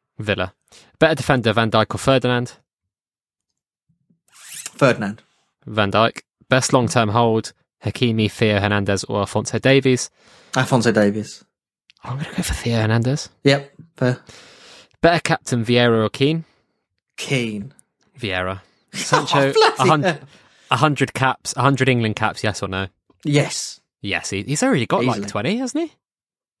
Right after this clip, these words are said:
Speaker 2: I s-, I, I'm still, I'm still believing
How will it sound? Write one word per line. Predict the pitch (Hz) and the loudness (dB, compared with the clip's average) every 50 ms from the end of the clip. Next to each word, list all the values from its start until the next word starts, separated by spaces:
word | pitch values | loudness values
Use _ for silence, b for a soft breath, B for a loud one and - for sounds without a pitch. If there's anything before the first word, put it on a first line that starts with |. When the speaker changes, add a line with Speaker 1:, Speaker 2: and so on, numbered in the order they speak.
| - - | -6 -2
Speaker 2:
I | 247 | -2
s-, | 240 - | 0 0
I, | 269 262 311 330 - | 2 2 2 2 2
I'm | 277 294 302 | 2 0 0
still, | 294 - - 214 190 175 - - - - | 0 2 2 4 4 2 0 -4 -6 -4
I'm | 247 269 | -4 -4
still | - - - 240 214 190 185 - _ _ _ _ | -4 -2 0 0 0 0 -2 -8 _ _ _ _
believing | - 196 190 190 185 175 185 185 | -4 0 2 2 2 0 -2 -8